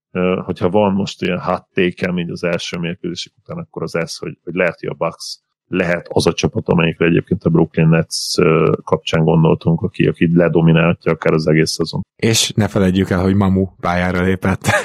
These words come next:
Speaker 1: Így, így van, az nagyon fontos.
Speaker 2: <laughs> Ez egy nagyon fontos része volt az első meccsnek. Nyilván ez a siker kulcsa. Zoli, nagyon szépen köszönöm, hogy ma is itt voltál. Megyünk tovább, hamarosan jön a szezonrajt overreaction,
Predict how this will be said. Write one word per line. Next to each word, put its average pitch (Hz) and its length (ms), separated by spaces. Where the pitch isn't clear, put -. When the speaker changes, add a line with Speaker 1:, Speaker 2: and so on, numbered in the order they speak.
Speaker 1:
Így, 101 300
így 90 180
van, 98 120
az 92 140
nagyon 87 260
fontos. 90 460
Speaker 2:
<laughs> - 0
Ez 107 120
egy 123 100
nagyon 131 360
fontos 107 400
része 107 260
volt 98 220
az 95 100
első 98 300
meccsnek. 101 580
Nyilván 117 320
ez 98 120
a 90 40
siker 87 380
kulcsa. 87 440
Zoli, 139 500
nagyon 131 260
szépen 120 300
köszönöm, 131 460
hogy 107 240
ma 120 180
is 110 160
itt 135 160
voltál. 117 600
Megyünk 120 380
tovább, 110 380
hamarosan 107 580
jön 107 180
a 98 220
szezonrajt 110 760
overreaction, 113 960